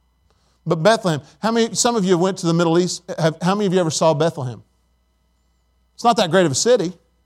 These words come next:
It's a small city. <laughs> And here, God used something big, put, put the Messiah from a small town, and he made something small into something very big. I have a friend that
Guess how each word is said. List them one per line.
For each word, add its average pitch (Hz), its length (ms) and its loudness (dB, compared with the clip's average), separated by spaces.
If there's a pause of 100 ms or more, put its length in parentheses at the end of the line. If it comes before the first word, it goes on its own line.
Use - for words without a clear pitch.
(880)
It's - 100 -8
a 170 60 0
small 208 400 6
city. 120 360 -8
<laughs> - 1200 -20
And 208 180 2
here, 233 260 2 (200)
God 233 280 6
used 233 220 0
something 165 540 0
big, 202 480 4 (200)
put, - 380 0
put 269 140 2
the 254 80 2
Messiah 254 680 4
from 196 200 -2
a 185 60 0
small 220 400 2
town, 208 600 -2 (1800)
and 196 100 0
he 202 80 4
made 220 240 2
something 214 400 0
small 214 640 2
into 185 180 -2
something 175 320 -2
very 180 160 0
big. 175 320 -6 (2500)
I 170 40 -4
have 165 100 -6
a 131 40 -8
friend 202 400 2
that 123 160 0